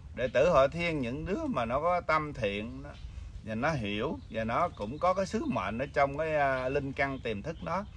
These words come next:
thì nó làm những cái video hay hơn thì tự nó tạo công đức. Cũng giống như sư phụ chỉ là người dẫn cái hàng đệ tử Hội Thiên và những nhân loại trên thế giới đi đường chánh đạo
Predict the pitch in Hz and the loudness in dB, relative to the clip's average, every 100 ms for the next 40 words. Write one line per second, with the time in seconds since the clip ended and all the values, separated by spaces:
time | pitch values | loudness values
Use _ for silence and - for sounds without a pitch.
0 | - - - 131 147 185 147 131 135 196 | -14 -14 -8 0 6 8 8 6 2 0
1 | 180 170 165 160 156 156 160 156 156 131 | 0 8 10 10 8 4 6 6 4 -2
2 | 113 104 107 127 175 95 92 113 131 135 | -2 0 0 2 0 2 0 2 0 0
3 | 180 - - - - - - - - - | -4 -6 -14 -16 -16 -16 -16 -14 -14 -10
4 | 113 143 180 202 190 180 170 165 165 131 | -6 4 4 6 8 10 10 8 4 6
5 | 117 127 120 147 143 120 117 110 107 101 | 6 4 -2 2 4 4 4 4 4 0
6 | 98 95 175 - - 180 180 147 110 104 | -2 -4 -6 -10 -8 -2 0 0 0 0
7 | 113 113 156 127 127 151 139 110 101 143 | 0 2 4 4 2 -2 -2 -2 -4 -4
8 | 160 143 117 92 127 131 151 156 175 240 | -4 -2 0 0 -2 0 0 4 4 4
9 | 254 - - - - 143 147 131 120 104 | -2 -12 -16 -16 -4 2 2 4 4 6
10 | 151 190 127 107 104 110 | 4 6 6 6 6 2